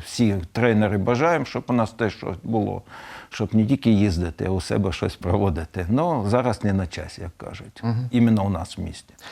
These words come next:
Speaker 2: Але графік всеукраїнський все ж таки є, і він доволі таки
Speaker 1: Календар змагань є, да. От,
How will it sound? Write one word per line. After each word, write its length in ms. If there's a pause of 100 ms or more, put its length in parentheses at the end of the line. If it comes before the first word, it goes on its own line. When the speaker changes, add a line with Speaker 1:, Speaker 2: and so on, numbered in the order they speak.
(160)
Speaker 2:
Але 220
графік 460
всеукраїнський 840
все 220
ж 140
таки 240
є, 360
і 100
він 280
доволі 400
таки 500 (320)
Speaker 1:
Календар 400
змагань 480
є, 280
да. 380 (200)
От, 200